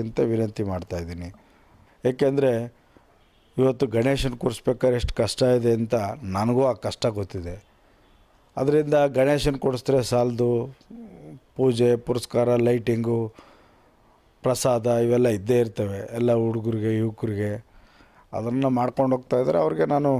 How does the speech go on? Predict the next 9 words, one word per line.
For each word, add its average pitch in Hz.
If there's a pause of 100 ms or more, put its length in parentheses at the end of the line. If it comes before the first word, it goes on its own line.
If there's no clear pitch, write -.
(360)
ವಿನಂತಿ 117
ಮಾಡಿದ್ದೀನಿ. 98 (360)
ಈ 151
ಸಂದರ್ಭದಲ್ಲಿ 147
ಇನ್ನೊಂದು 139 (800)
ಎಲ್ಲ 127 (220)
ವಿನಾಯಕನ 123 (2250)
ಸಂಸ್ಥೆಗಳ 123 (180)
ಪದಾಧಿಕಾರಿಗಳಿಗೆ 107